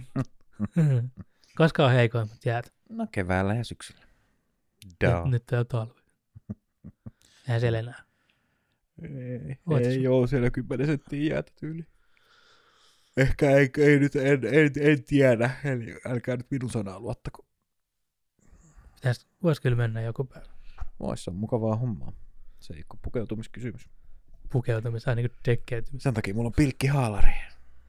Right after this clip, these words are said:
Speaker 1: No, se on vähän pakollinen, siellä tulee vähän kylmä.
Speaker 2: Joo, siellä toppaa housusankareitakin aina.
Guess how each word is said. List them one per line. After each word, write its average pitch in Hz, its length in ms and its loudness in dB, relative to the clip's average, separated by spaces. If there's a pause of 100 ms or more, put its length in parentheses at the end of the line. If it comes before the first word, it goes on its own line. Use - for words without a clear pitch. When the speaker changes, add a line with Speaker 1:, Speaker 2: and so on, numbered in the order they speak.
(1700)
Speaker 1:
No, 147 140 -2 (280)
se - 140 0
on 120 100 2
vähän 127 200 4
pakollinen, 110 600 0
siellä 110 180 -6
tulee 113 260 -2
vähän 107 180 -6 (760)
kylmä. 143 360 2
Speaker 2:
Joo, 101 500 4
siellä 123 180 0
toppaa 101 300 -4
housusankareitakin 98 1040 -10
aina. 127 140 -16